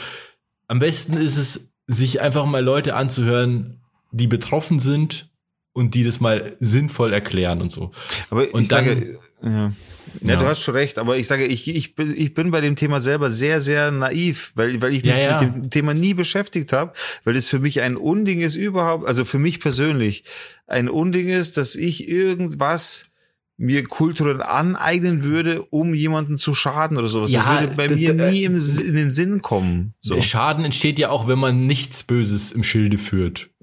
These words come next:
Speaker 1: Also,
Speaker 2: Ja, aber
Speaker 1: das hat ja nicht
Speaker 2: schon
Speaker 1: mit der Ab-,
Speaker 2: klar.
Speaker 1: mit der Absicht zu tun, sondern mit der Wirkung,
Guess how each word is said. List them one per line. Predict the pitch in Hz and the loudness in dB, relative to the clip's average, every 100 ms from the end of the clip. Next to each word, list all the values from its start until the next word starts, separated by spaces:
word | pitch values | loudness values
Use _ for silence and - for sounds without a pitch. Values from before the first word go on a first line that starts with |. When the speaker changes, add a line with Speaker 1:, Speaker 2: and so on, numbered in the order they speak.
| _ - | _ -6
Speaker 1:
Also, | - 117 | 0 2
Speaker 2:
Ja, | 127 151 165 | 2 2 0
aber | 127 123 - | -2 -4 -6
Speaker 1:
das | 123 117 | -2 0
hat | 147 131 139 | 0 0 0
ja | |
nicht | 139 127 | 2 0
Speaker 2:
schon | 123 | 2
Speaker 1:
mit | |
der | 139 | 2
Ab-, | |
Speaker 2:
klar. | 151 151 139 | 2 2 2
Speaker 1:
mit | 127 | 2
der | 135 | 2
Absicht | 139 135 - 139 131 - | 0 0 0 0 0 -2
zu | 131 | -2
tun, | 131 135 127 | 0 0 2
sondern | 117 107 | 2 2
mit | 107 | 2
der | 110 107 | 2 2
Wirkung, | 147 147 139 165 165 - | 0 0 0 0 -4 -12